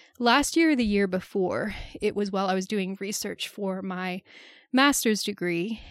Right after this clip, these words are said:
Um, my, my senior thesis, I don't know if I've talked about it, um, on this podcast before,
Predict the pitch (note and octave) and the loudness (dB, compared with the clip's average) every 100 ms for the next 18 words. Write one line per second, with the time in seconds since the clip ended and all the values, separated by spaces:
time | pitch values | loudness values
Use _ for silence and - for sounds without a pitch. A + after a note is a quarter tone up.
0 | - - G3+ F#3+ F#3 F3+ F#3 - _ _ | -18 -4 0 2 2 0 -2 -4 _ _
1 | _ _ _ _ - G3+ G3 F#3+ G3 F#3+ | _ _ _ _ -2 0 0 -2 -2 -2
2 | F#3 F#3+ - G#3 F#3+ F#3 G3+ F3+ F#3 - | 0 -2 -2 -2 -2 -4 -6 -8 -6 -6
3 | F#3+ G3 E3+ E3+ - F#3+ - F#3 F#3+ G3 | -6 -8 -10 -12 -14 -16 -16 -14 -12 -10
4 | - - _ - F#3 F3+ F#3 F#3+ - _ | -10 -12 _ -12 -10 -8 -8 -12 -14 _
5 | _ _ _ _ - F#3 F#3 F3+ E3+ - | _ _ _ _ -12 -6 -4 -4 -6 -10
6 | - - - - - F#3 - | -10 -10 -10 -12 -12 -10 -10